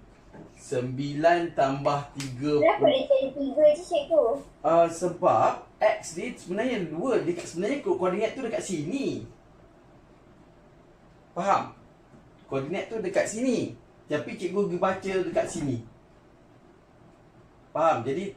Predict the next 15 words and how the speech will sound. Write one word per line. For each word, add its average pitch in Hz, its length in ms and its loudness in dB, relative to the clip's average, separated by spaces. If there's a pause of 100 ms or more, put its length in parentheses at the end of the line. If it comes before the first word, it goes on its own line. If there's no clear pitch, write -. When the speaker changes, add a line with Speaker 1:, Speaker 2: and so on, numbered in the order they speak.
Speaker 1:
koordinat 180 400 -2
asalnya 170 560 2
dua, 160 320 4
negatif 135 480 -4
dua, 180 320 0 (160)
turun 190 480 4
ke 160 80 -4
bawah 156 600 4
dua 143 420 2 (380)
dan 160 480 6 (100)
pergi 165 320 -4
ke 165 160 -2
kanan 160 460 4
satu 151 260 0
langkah. 127 460 0